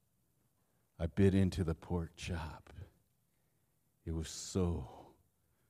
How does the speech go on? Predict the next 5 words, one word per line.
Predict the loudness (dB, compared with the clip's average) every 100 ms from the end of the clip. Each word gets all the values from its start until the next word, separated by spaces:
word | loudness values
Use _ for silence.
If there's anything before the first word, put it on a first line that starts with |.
| _ _ _ _
good, | 0 2 0 -6 -12 -20 -20 _ _ _ _ _ _ _ _ _ _ _ -10
I | -8
started | -8 -6 -4 -4 -8
to | -10
cry. | -8 -6 -6